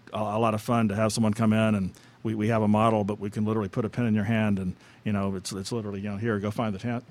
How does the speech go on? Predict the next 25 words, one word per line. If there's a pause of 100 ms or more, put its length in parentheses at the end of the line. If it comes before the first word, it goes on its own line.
fi-,
find
the
cancer."
And
it's,
it's
amazing
how,
uh,
uh,
how,
how, (180)
uh,
it's,
it's
just,
uh, (520)
magic
watching
it,
uh,
watching
it
work.